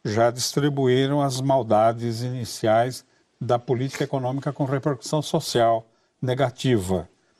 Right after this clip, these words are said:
Já criaram medo entre os aposentados, os aposentáveis, atingiram as novas gerações, que isso é muito grave,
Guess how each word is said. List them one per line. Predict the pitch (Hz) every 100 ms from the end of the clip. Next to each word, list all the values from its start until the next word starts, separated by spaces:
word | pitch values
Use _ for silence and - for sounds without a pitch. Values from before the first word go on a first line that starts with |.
| _ _ -
Já | 117
criaram | 110 113 107 110
medo | 113 113 110 104
entre | 101 90 101
os | 101
aposentados, | - 101 117 113 123 120 110
os | 104 101
aposentáveis, | 104 107 101 113 101 123 123 113 110 107 - _ _ _ _ -
atingiram | 110 - 123 131 139
as | 120
novas | 120 123 110
gerações, | 113 110 98 - 113 127 120 -
que | -
isso | 117 -
é |
muito | 113 101
grave, | 123 107 117 117 117